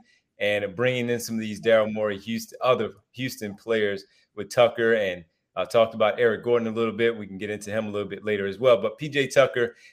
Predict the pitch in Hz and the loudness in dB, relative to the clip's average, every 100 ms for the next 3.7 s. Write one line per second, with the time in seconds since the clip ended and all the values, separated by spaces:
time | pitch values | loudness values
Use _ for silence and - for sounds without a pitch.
0 | - 139 165 165 196 160 120 101 135 127 | 0 4 4 4 -2 -2 -4 2 6 8
1 | 113 110 - 120 113 107 107 135 131 131 | 8 4 -4 -2 -2 -2 -6 -2 -2 0
2 | 123 120 123 120 107 113 110 104 113 107 | -2 0 -2 -6 -4 -2 -4 -4 -6 -6
3 | 98 107 98 107 143 123 104 | -6 -8 -8 -4 -2 -2 -6